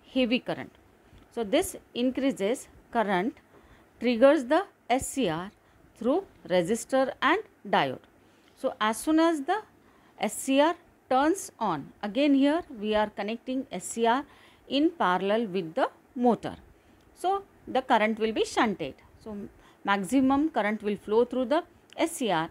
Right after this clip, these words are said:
and current through the motor will be less. As a result, again the motor will be protected. So here once again we can go with the explanation.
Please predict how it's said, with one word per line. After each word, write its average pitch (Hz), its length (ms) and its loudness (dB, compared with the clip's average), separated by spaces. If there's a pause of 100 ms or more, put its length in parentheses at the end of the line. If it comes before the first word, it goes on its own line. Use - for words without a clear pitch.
and 185 160 -10
current 233 360 0
through 254 180 -2
the 254 120 0
motor 208 420 -2
will 240 180 -2
be 349 200 2 (340)
less. 233 480 2
As 285 240 2
a 320 80 4
result, 185 440 -4 (180)
again 233 500 -2
the 170 80 -6
motor 170 320 -2
will 208 220 -2
be 277 160 0 (220)
protected. - 640 -6 (540)
So 202 280 -4 (280)
here 208 240 4
once 214 260 0
again 254 340 0
we 208 120 -2
can 190 240 -4
go 196 120 0
with 214 160 -2
the 220 80 0
explanation. 240 640 -4